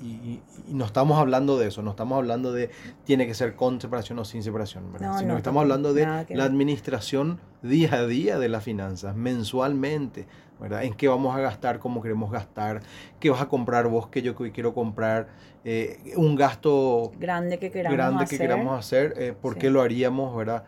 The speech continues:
Speaker 1: ¿Quién toma la decisión, ¿verdad? Eh, se conversa, ¿hasta qué punto se conversa? Quiero, yo no puedo, o sea, eh, nosotros al menos, yo no puedo llegar un día con un auto nuevo, por ejemplo.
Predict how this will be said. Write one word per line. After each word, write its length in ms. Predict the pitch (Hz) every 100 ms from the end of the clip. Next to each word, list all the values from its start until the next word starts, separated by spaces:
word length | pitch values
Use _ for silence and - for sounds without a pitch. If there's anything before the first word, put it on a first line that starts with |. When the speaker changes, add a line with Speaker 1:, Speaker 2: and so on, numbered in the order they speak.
| -
Speaker 1:
¿Quién 180 | - 143
toma 200 | 135 127
la 120 | 123
decisión, 720 | 120 107 110 - 123 120 120
¿verdad? 220 | 110 104 107 - - - -
Eh, 340 | 117 110 104 - - -
se 200 | - 151
conversa, 640 | 147 127 135 - 143 135 - -
¿hasta 220 | 117 135
qué 100 | 131
punto 260 | 127 127
se 120 | 120 123
conversa? 400 | 117 113 107 107 -
Quiero, 200 | 143 143
yo 140 | 127
no 120 | 151
puedo, 160 | 139 135 131
o 240 | - -
sea, 180 | - 95 -
eh, 180 | 117 107 - -
nosotros 560 | 107 - 131 143 143
al 100 | 113 95
menos, 320 | 95 127 - - - -
yo 60 |
no 80 | 127
puedo 160 | 135 143
llegar 220 | 135 131
un 120 | 127
día 360 | 113 120 135 - -
con 120 | 127
un 80 | 123
auto 220 | 123 120
nuevo, 320 | 113 120 104
por 120 | 95
ejemplo. 240 | 90 -